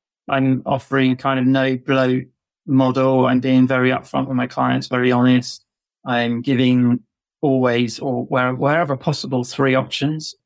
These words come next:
lean approach to a full fat approach based on their desire. So some things there that I think I've learned. I think I've also learned that we were very insular.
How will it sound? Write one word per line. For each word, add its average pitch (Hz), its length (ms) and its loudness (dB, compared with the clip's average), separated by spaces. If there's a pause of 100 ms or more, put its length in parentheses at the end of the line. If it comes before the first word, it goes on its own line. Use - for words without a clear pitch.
(360)
lean 135 640 2 (180)
approach 131 540 -4
to 131 220 2
a 127 260 0 (440)
full 135 180 0
fat 131 240 -6
approach - 720 -6 (220)
based 127 320 -4
on 127 420 2
their 123 120 -4
desire. 127 560 -2 (440)
So 160 300 -4 (280)
some 175 200 -2
things 190 340 -2
there 165 260 2
that 131 100 -2
I 131 80 0
think 127 220 -4
I've 120 140 -4
learned. 123 240 -2
I 147 100 -6
think 185 220 -2
I've 175 100 0
also 190 320 2
learned 123 280 0
that - 120 -10
we 160 300 0
were 151 200 2
very 151 400 0
insular. 120 560 -2